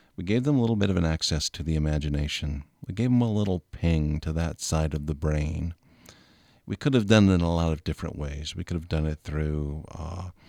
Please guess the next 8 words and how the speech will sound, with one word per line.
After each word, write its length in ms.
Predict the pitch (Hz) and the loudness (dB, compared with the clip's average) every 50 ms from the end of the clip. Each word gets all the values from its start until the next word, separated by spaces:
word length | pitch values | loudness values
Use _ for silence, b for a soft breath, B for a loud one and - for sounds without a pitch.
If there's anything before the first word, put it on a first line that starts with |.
| B B B B B B B B B | B B B B B B B B B
music 640 | 90 90 87 82 76 82 82 82 82 85 87 - - | 4 4 4 4 2 2 2 2 2 0 -2 -4 -6
or, 320 | 73 71 71 76 80 80 78 - | -6 -6 -6 -6 -8 -8 -8 -6
or 120 | - 80 | -6 -4
art 760 | 76 55 87 80 80 80 78 80 80 80 80 82 85 - - | -2 0 2 2 2 2 2 2 2 2 0 -2 -2 -6 -8
or, 340 | 76 71 71 73 71 71 - - | -8 -6 -6 -6 -6 -6 -8 -6
uh, 140 | - 78 | -6 -6
dance. 760 | 78 76 85 85 85 85 82 82 82 80 80 90 98 - - - | -2 0 0 2 2 2 2 0 0 -2 -2 -4 -4 -6 -8 -6
And, 200 | - 80 85 92 | -6 -6 -6 -6